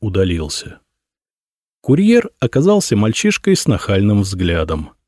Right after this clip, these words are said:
К тому же у него не хватало одного верхнего зуба. "Ты относил заказы к господину Померанцеву?" — спросил я. "Ну, допустим", — согласился мальчишка.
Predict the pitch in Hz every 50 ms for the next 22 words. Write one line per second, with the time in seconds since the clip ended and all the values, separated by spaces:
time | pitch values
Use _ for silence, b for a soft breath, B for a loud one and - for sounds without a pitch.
0 | _ _ _ _ _ - - - 101 104 147 202 214 208 214 208 202 - - 135
1 | 104 95 95 104 131 165 180 - - 156 139 - 104 98 101 113 120 117 120 117
2 | 110 95 92 90 87 87 80 - - 98 90 92 92 90 90 90 82 78 78 -
3 | - - _ _ _ _ _ _ _ _ _ _ _ _ _ _ _ _ _ -
4 | 196 233 226 - - 170 151 - - 123 113 104 117 117 - - 110 92 92 90
5 | 85 87 92 - - - 101 92 95 90 87 82 - 95 90 98 98 92 85 82
6 | - - 85 80 78 76 - _ _ _ _ _ - - - 90 82 - - -
7 | 92 85 82 80 78 78 - - _ _ _ _ _ _ _ _ _ _ _ _
8 | _ _ 131 180 214 208 185 143 - 175 170 160 - - 156 147 135 - _ _
9 | _ _ _ _ _ _ - - - 90 87 90 85 78 - 90 85 78 - -
10 | 87 85 87 85 - - 87 82 - - 76 76